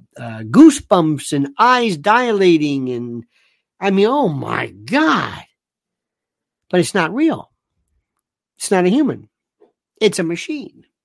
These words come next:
that knows you and can show, and it will learn you. It will say, "Oh, you get, oh, you get turned on by fear? Okay, I'll show you fear. Oh, I like that. Okay."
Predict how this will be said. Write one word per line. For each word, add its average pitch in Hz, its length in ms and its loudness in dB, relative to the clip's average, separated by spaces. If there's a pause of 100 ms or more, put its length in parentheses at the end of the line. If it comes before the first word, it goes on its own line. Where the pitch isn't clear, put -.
(760)
that 175 240 2
knows 240 720 2
you 170 540 -6 (1000)
and 208 420 -6
can 196 240 -4
show, 185 540 -6 (240)
and 202 320 -2
it 285 240 -6
will 208 540 -4
learn 170 840 -6
you. 170 720 -8 (520)
It 196 80 0
will 202 120 0
say, 185 240 -6
"Oh, 254 360 0
you 165 180 -2
get, 170 240 -6
oh, 254 160 -4
you 196 160 -8
get 175 160 -6
turned 220 260 -8
on 214 220 -6
by 190 200 -6
fear? 254 680 -12
Okay, 254 280 -6
I'll 240 140 -8
show - 220 -6
you 123 200 -6
fear. 113 360 -12
Oh, 240 80 -4
I 226 100 -2
like 277 320 -6
that. 135 160 -16
Okay." 180 260 -12